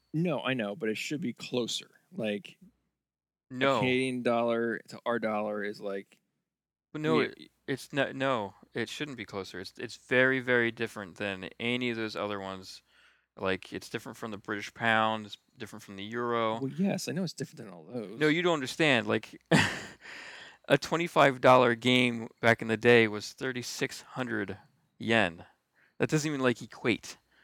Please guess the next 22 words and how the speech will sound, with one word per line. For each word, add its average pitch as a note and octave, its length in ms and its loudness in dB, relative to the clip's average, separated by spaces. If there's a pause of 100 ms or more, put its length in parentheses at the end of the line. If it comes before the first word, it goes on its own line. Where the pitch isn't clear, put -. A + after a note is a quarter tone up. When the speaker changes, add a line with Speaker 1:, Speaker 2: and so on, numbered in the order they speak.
(140)
Speaker 2:
You B2+ 120 0
understand B2 280 -2
what B2 120 -2
I'm C3 60 6
Speaker 1:
I C3 60 6
Speaker 2:
saying? G3+ 100 4
Speaker 1:
know. - 100 -6 (120)
So - 100 -4
I'm D#3+ 60 -4
saying, F#3 220 0
like, C#3+ 200 -2
it's - 220 -4
not, C#3+ 260 0 (140)
it, C#3+ 140 -2 (280)
it's - 120 -4
because, C#3 600 -4 (140)
uh, A#2+ 60 -4 (160)
they're, A#2+ 260 -2 (640)
they C3 160 0
have A#2+ 320 -2
a A2+ 80 -6
problem. C3+ 560 -8